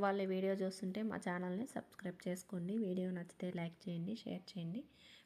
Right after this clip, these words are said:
మరి వీడియోలోకి వెళ్ళిపోదాము. సొరకాయ అండి, ఆనపకాయ అంటారు ఒక్కో ప్రాంతంలో.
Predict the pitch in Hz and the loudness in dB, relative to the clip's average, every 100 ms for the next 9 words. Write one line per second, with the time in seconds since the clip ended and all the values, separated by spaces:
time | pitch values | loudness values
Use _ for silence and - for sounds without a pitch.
0 | _ 220 214 202 196 196 196 - 180 175 | _ -2 2 4 4 4 2 0 -2 -2
1 | 175 170 220 330 - _ - - - - | -2 0 -2 -6 -18 _ -20 -20 -20 -20
2 | - - 233 233 247 233 214 202 294 427 | -12 0 0 4 4 6 4 2 2 0
3 | 427 - - - - - 208 202 208 214 | -6 -20 -20 -20 -20 -6 -2 0 -2 0
4 | 208 196 196 196 247 339 269 - 196 - | 2 2 0 0 0 0 -2 -2 -4 -2
5 | 185 190 190 202 | -2 0 0 0